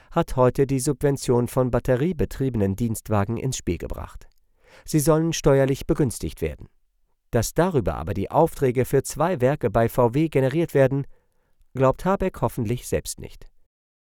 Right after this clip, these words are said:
Arbeitsminister Hubertus Heil, S P D, beschwört derweil das Autoland Deutschland. Alle V-W-Standorte müssten erhalten bleiben.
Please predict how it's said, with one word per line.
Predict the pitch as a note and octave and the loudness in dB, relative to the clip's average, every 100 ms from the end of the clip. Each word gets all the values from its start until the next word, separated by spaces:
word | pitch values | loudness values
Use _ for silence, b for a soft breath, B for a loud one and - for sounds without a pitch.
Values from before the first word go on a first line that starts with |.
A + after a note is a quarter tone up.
| _ - | _ 2
Arbeitsminister | B2+ B2 D3 - E3+ E3+ F3 - F3 | 2 4 0 0 -2 -2 -2 -2 0
Hubertus | E3 E3 D#3+ F3 D#3+ A2+ | 0 0 0 0 -2 0
Heil, | F#2+ G#2 - | 2 2 0
S | E2+ - | -4 -4
P | - D#2+ | -6 -4
D, | G2+ B2+ b b b b | -2 -2 b b b b
beschwört | - D3 - D#3 - | -2 0 4 4 6
derweil | A2+ G2+ G#2 A2+ | 4 4 4 4
das | A#2+ A#2+ - | 2 0 2
Autoland | B2+ B2 B2+ A#2 C3+ - - - | 4 4 2 2 0 -8 -12 -2
Deutschland. | F#2+ - - - - - b b b b - | -2 -2 -10 -12 -16 -20 b b b b 0
Alle | D#3+ F3+ | 2 2
V-W-Standorte | - E3 C#3+ B2 - B2+ B2 - B2 D3 | 2 0 2 0 2 0 0 0 0 2
müssten | C3+ G2 - - D#2 | 2 0 -2 -4 0
erhalten | A2+ B2+ A#2+ G#2 | 2 2 0 0
bleiben. | A2 A2 A#2 | 2 2 2